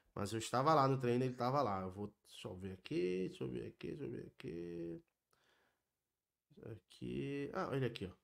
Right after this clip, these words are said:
Pronto, vou mostrar pra vocês. Deixa eu só aumentar a câmera aqui pra mostrar pra vocês. Ele tava participando de um aquecimento lá, ó. Esse é o Riquelme lá, tá vendo? Com alguns outros jogadores da base, fazendo ali um, um, um,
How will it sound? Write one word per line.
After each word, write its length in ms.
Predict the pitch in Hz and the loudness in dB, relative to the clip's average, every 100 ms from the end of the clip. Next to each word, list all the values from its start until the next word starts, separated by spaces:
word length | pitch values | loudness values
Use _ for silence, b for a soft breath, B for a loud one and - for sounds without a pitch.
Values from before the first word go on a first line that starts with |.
| _ _ _ | _ _ _
Pronto, 280 | - - _ _ _ | -20 -20 _ _ _
vou 80 | - | -20
mostrar 180 | - - | -18 -16
pra 140 | 92 | -14
vocês. 560 | 92 90 - 104 104 - b | -12 -12 -8 -8 -8 -14 b
Deixa 120 | b 120 | b -6
eu 40 | |
só 160 | - 151 | 4 6
aumentar 320 | 170 123 104 | 6 4 0
a 40 | |
câmera 280 | - 113 120 | 0 -2 -2
aqui 160 | 127 185 | -2 -6
pra 140 | 202 | -8
mostrar 240 | - - - | -8 -8 -6
pra 100 | 131 | -6
vocês. 480 | 127 - 117 - - b b b b - | -6 -6 -8 -10 -14 b b b b -8
Ele 140 | 123 | -6
tava 280 | 123 117 123 | -2 0 0
participando 460 | 123 127 - 123 120 | 0 -4 -2 -2 0
de 100 | 120 | 0
um 220 | 117 107 | 0 -2
aquecimento 800 | 107 120 - 123 104 92 87 90 | -4 -4 0 0 2 0 -4 -8
lá, 120 | 82 90 | -8 -6
ó. 160 | 90 - _ _ _ _ _ _ _ _ _ _ - | -8 -8 _ _ _ _ _ _ _ _ _ _ -8
Esse 140 | - | 0
é 40 | 117 | 0
o 20 | |
Riquelme 480 | 110 127 123 110 110 | 0 2 6 6 6
lá, 260 | 98 - - _ _ | 2 -2 -16 _ _
tá 80 | 95 | 2
vendo? 280 | 123 175 185 B B _ | 4 4 2 B B _
Com 60 | - | -2
alguns 260 | 120 123 117 | 2 4 2
outros 220 | 117 113 | 0 0
jogadores 480 | 117 113 107 107 101 | 2 4 2 0 0
da 100 | 101 | 4
base, 800 | 120 160 180 170 160 151 131 123 | 8 10 10 10 10 8 6 2
fazendo 320 | 123 113 117 | 0 2 2
ali 220 | 110 110 | 2 2
um, 40 | |
um, 600 | 107 101 104 98 92 101 | 2 2 0 0 0 -2
um, 80 | 95 | -4